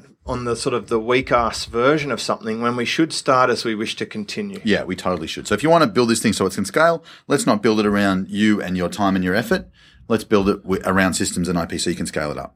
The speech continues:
Speaker 1: And you can factor this out in a spreadsheet. You can work out your fixed costs, your
Speaker 2: Totally.
Speaker 1: variable costs, your marketing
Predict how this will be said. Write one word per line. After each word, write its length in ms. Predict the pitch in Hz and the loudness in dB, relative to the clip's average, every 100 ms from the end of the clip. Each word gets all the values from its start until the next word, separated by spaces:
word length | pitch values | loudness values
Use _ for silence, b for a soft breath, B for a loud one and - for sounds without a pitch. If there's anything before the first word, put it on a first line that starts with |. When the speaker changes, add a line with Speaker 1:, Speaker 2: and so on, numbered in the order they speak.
| _ | _
Speaker 1:
And 160 | 123 127 | -4 -2
you 80 | 135 | -2
can 160 | 139 | -6
factor 400 | 135 135 147 - | -2 -2 -2 -2
this 220 | 123 117 113 | -2 0 4
out 200 | 110 107 | 4 4
in 140 | 104 | 0
a 40 | |
spreadsheet. 720 | 98 - 117 113 107 - 98 95 | -2 -2 0 0 0 -4 -6 -8
You 140 | - 104 | -16 -12
can 220 | 104 104 | -10 0
work 260 | 120 123 | 2 2
out 260 | 117 110 95 | 2 0 0
your 180 | 101 98 | -8 -6
fixed 420 | - 143 - - | -6 -6 -8 -8
costs, 500 | - 120 - - - | -4 -2 -4 -8 -6
your 60 | 101 | -2
Speaker 2:
Totally. 160 | 117 127 | 2 4
Speaker 1:
variable 300 | 127 123 117 | 4 2 -4
costs, 560 | - 117 - - - | 0 0 0 -6 -8
your 240 | 110 101 104 B B - | -8 -10 -12 B B 0
marketing 800 | 123 127 - 123 117 113 113 | 4 4 2 0 0 -2 -10